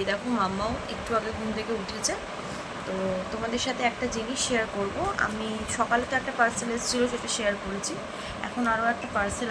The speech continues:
আছে আমার হাতে, তো এটাও আমি তোমাদের সাথে শেয়ার করব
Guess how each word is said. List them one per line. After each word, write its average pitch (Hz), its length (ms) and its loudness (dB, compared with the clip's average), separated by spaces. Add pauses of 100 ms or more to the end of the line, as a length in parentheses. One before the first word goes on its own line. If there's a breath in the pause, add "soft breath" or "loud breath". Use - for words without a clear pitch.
আছে 190 160 0 (120)
আমার 196 220 0
হাতে, 180 200 -2 (520 loud breath)
তো 202 80 -2 (300)
এটাও 240 300 6
আমি 240 180 2
তোমাদের 208 260 -4
সাথে 269 140 -4 (100)
শেয়ার 202 180 2 (120)
করব 220 160 -2